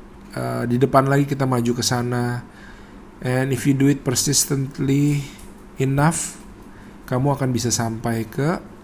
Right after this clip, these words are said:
tujuan kamu. Dan punya goal pendek itu juga melakukan satu hal yang sangat penting yang namanya momentum. Aku juga suka sekali ngomong bicara momentum, karena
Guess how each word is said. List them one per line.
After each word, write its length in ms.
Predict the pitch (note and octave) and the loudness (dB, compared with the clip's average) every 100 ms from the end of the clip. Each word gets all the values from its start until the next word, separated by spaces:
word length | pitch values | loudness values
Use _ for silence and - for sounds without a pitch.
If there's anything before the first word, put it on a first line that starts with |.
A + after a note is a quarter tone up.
| - - | -16 -4
tujuan 320 | A#2+ A#2 A2 | -2 0 -2
kamu. 400 | G#2+ G#2+ G#2 G2+ - - - - - - - - - - - - - - - - - - | -4 -4 -4 -4 -6 -12 -18 -20 -20 -20 -20 -20 -20 -20 -20 -20 -20 -20 -20 -20 -20 0
Dan 400 | C3 C3+ C3+ C3+ - | 4 6 4 -2 -2
punya 480 | D3 D3 D3 D3+ C#3+ | 4 6 8 6 6
goal 240 | C3 C#3 | 6 6
pendek 400 | C#3+ C#3 C3+ C#3 | 6 4 4 2
itu 360 | C3+ D3 E3 C#3+ | 2 2 4 4
juga 280 | B2+ B2+ B2 | 4 2 2
melakukan 400 | A#2+ A#2 - B2 | 0 -2 -2 0
satu 320 | B2+ A#2+ A#2+ | 0 0 0
hal 160 | C3 B2+ | 2 2
yang 80 | B2 | 0
sangat 320 | A#2 A#2+ A#2+ | 0 -2 -2
penting 320 | B2 A#2+ C#3 C3+ | -2 -2 -2 -2
yang 80 | B2 | -2
namanya 320 | A#2+ A#2+ B2+ | -2 0 0
momentum. 560 | B2 A#2 A#2 A2+ A#2 A2 G#2 - - - - - - - - - - - - | -2 -2 -2 -2 -4 -4 -6 -10 -16 -18 -18 -20 -20 -20 -20 -18 -20 -20 -20
Aku 260 | - - C#3+ | -6 -2 2
juga 300 | C3+ B2 B2 | 4 4 4
suka 300 | - D3 D3+ | 2 0 0
sekali 300 | C3+ C3 B2+ | -2 0 0
ngomong 240 | C3 C3+ C3 | 0 -2 -2
bicara 320 | A#2 A#2 A2+ | -2 -2 -2
momentum, 580 | A#2 A2+ A2+ A2 A2+ G#2+ | -4 -4 -4 -4 -6 -6
karena 320 | A#2 A#2 C3 | -6 -4 -4